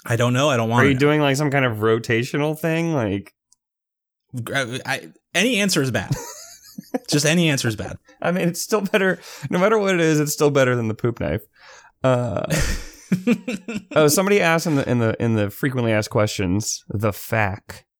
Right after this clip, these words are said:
Speaker 2: if you will.
Speaker 1: I
Speaker 2: Take
Speaker 1: won't.
Speaker 2: that, Kush.
Speaker 1: You, you, you know that.
Speaker 2: Um, they asked him what the best toilet paper is, and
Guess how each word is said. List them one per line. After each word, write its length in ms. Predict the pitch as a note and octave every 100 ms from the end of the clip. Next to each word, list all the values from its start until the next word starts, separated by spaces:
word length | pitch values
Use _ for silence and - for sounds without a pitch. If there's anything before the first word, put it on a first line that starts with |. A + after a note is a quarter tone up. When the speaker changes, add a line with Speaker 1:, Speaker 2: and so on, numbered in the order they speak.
| _ _ _ _ _ -
Speaker 2:
if 160 | -
you 100 | -
will. 400 | D2 F#2 G2+ A2+ _ _ _ _
Speaker 1:
I 80 | F#2+
Speaker 2:
Take 100 | F#2+
Speaker 1:
won't. 180 | F2+ A2
Speaker 2:
that, 140 | G2+
Kush. 340 | - G#2 - - -
Speaker 1:
You, 140 | G2+
you, 60 | G2 -
you 140 | F#2
know 160 | E2+ E2+
that. 220 | F2+ A2+
Speaker 2:
Um, 640 | B2 A#2 A2+ A2 A2 G2+ - _ _ _
they 100 | B2
asked 180 | B2 B2+
him 60 |
what 100 | C3
the 60 | A#2+
best 300 | G2+ A2 -
toilet 240 | G#2+ G2
paper 300 | F#2+ F#2+ F#2
is, 380 | F#2 F#2+ F#2 F#2+ -
and 380 | G#2+ G2+ G2+